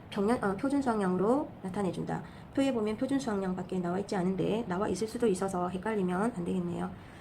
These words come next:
그러면, 어, 거기에다가, 어, 미보상 타작물 면적을 곱하는 게 아니라 고사 면적을 곱해준다는 거.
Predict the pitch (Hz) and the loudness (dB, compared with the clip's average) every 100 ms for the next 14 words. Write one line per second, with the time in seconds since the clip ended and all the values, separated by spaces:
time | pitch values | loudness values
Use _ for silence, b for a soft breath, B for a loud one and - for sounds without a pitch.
0 | B - 190 190 190 262 285 - - - | B -4 0 4 4 2 0 -10 -14 -6
1 | 190 190 190 233 233 208 196 180 220 285 | -2 0 2 4 6 4 4 4 6 4
2 | - - - 190 185 185 190 196 240 233 | -2 -12 -6 0 2 4 4 4 6 6
3 | 262 277 294 - - - 262 269 269 262 | 6 4 4 -2 -12 -6 0 2 4 4
4 | 262 262 - - - - - - - - | 2 0 -6 -12 -10 -10 -10 -12 -12 -14
5 | - - - 208 214 240 233 202 226 220 | -14 -12 -6 0 4 4 4 2 0 0
6 | 202 180 175 185 247 - - 202 269 214 | 2 2 2 2 2 0 -2 2 2 2
7 | 196 220 - 196 190 180 170 170 170 | 0 0 -2 -4 -2 -2 -2 -4 -6